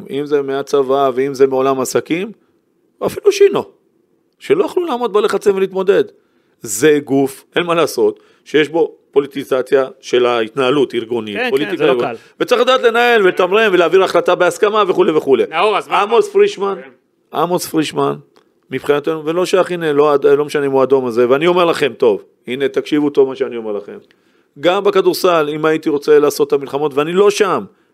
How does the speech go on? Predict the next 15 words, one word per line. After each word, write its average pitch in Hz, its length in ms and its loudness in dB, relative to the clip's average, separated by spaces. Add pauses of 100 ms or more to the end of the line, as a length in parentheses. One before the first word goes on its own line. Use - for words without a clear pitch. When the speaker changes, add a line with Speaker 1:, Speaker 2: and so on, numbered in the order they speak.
(160)
Speaker 1:
אני 151 160 -6
לא 190 180 4
בעולם 185 360 2
של 170 140 2
לפני 165 240 -4
שתים 165 160 -12
עשרה 151 180 -4
שנה, 127 320 -4 (680)
גם 185 240 0
אם 185 100 0
הייתי 175 140 2
רוצה 160 140 2
לעשות 147 140 0
את 147 40 -14
המלחמות, 147 600 0